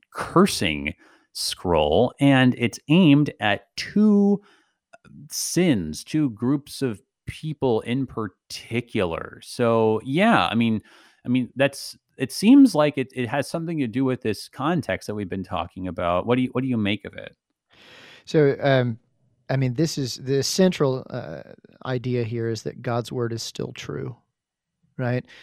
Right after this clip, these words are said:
Speaker 2: Because we, we
Speaker 1: Yeah.
Speaker 2: hear those callbacks, and I, I, I think that's what I'm gonna just call them, is callbacks. We hear those callbacks to Sinai,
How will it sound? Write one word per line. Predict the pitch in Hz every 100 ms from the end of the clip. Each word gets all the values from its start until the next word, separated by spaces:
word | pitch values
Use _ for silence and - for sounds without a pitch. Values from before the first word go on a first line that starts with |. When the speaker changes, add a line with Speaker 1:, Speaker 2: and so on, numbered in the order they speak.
| - _
Speaker 2:
Because | 143 131 117
we, | 127 -
we | 139
Speaker 1:
Yeah. | 101
Speaker 2:
hear | 165 160
those | 135 120
callbacks, | - 131 127 127 113 113 - - - - _
and | 120
I, | 110 76 117
I, | -
I |
think | 113 123
that's | 117 113
what | 117
I'm | 113
gonna | 107
just | 110 -
call | - - -
them, | -
is | -
callbacks. | - 113 113 110 - - -
We | 131
hear | 156
those | 147 131
callbacks | - 139 127 123 117 - - -
to | - 123
Sinai, | - 117 117 117 107 107